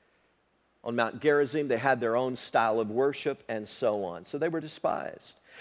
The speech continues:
But a Samaritan, as he traveled, came where the man was, and when he saw him, he took pity on him. He went to him and bandaged his wounds, pouring on oil and wine. Then he put the man on his own donkey,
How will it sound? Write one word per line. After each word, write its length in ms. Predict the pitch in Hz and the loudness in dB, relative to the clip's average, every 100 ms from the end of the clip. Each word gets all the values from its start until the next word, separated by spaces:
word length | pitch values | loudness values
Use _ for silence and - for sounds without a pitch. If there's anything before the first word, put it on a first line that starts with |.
| - - | 4 8
But 100 | 247 | 8
a 80 | |
Samaritan, 880 | 220 - 240 240 330 311 190 - 147 | 6 2 2 8 10 10 8 8 6
as 200 | 165 190 | 6 4
he 160 | 294 311 | 4 4
traveled, 580 | - 175 123 123 185 196 - - | 6 10 10 10 8 6 -4 2
came 400 | - 269 311 240 | 8 8 8 8
where 140 | 277 | 10
the 80 | 262 | 10
man 360 | 233 233 240 240 | 8 8 8 10
was, 400 | 202 135 165 - - - | 12 12 8 4 2 6
and 200 | 226 226 | 10 10
when 100 | 247 | 10
he 80 | |
saw 380 | 233 - 294 302 | 6 6 8 8
him, 260 | 196 170 180 | 6 6 6
he 100 | 247 | 4
took 280 | - 277 - | 2 -2 4
pity 320 | 311 285 208 | 4 8 8
on 200 | 156 135 | 6 6
him. 280 | 135 104 - _ _ _ _ _ _ _ _ - - | 2 2 -2 _ _ _ _ _ _ _ _ -20 0
He 140 | 233 | 4
went 300 | 202 254 285 | 10 10 10
to 160 | 262 254 | 6 6
him 280 | 190 175 220 220 | 8 8 6 4
and 320 | 208 170 127 | 4 6 8
bandaged 640 | 214 247 262 269 202 - | 10 10 6 4 2 2
his 240 | 220 202 190 | 2 2 4
wounds, 500 | 220 185 139 156 - - - | 6 8 6 2 -4 -18 6
pouring 340 | 233 240 214 | 10 10 10
on 220 | 196 190 - | 6 6 8
oil 400 | 233 180 127 139 | 10 12 10 8
and 180 | 151 160 | 6 6
wine. 500 | 165 156 120 95 95 - _ _ _ - - | 6 8 6 0 -6 -20 _ _ _ -16 8
Then 200 | 156 285 | 10 10
he 80 | 311 | 6
put 220 | - 240 | 8 8
the 120 | 233 | 10
man 260 | 208 185 196 | 8 8 8
on 100 | 185 | 6
his 160 | 175 | 8
own 240 | 233 277 262 | 8 8 10
donkey, 480 | 190 151 147 175 | 10 10 6 4